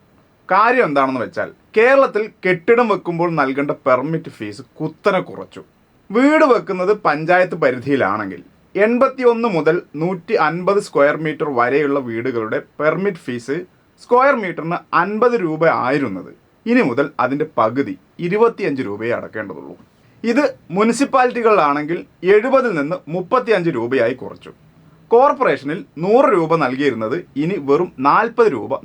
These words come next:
നൽകിയാൽ മതി. നൂറ്റി അൻപത്തിയൊന്ന് മുതൽ മുന്നൂറ്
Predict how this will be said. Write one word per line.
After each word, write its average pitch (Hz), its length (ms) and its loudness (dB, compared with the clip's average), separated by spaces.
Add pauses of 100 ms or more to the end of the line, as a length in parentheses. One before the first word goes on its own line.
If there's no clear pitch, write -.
നൽകിയാൽ 101 420 -8
മതി. - 180 -20 (880)
നൂറ്റി 294 260 2 (100)
അൻപത്തിയൊന്ന് 254 680 -2
മുതൽ 185 180 2 (360)
മുന്നൂറ് 254 400 4